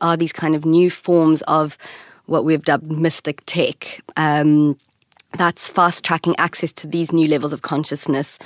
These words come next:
for enhanced self-awareness, decision-making, and well-being. So, um, one example in particular, uh, regards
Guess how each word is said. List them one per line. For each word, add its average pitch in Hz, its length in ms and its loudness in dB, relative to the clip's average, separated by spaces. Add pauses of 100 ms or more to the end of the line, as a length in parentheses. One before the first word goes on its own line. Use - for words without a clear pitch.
(500)
for 151 380 2
enhanced 156 420 0
self-awareness, 165 840 2
decision-making, 156 880 0
and 143 220 -2
well-being. 143 680 -2 (640)
So, 156 800 2
um, 147 800 -2
one 165 280 2
example 156 440 0
in 151 80 0
particular, 151 640 -2 (100)
uh, 147 320 -2 (240)
regards 147 720 -2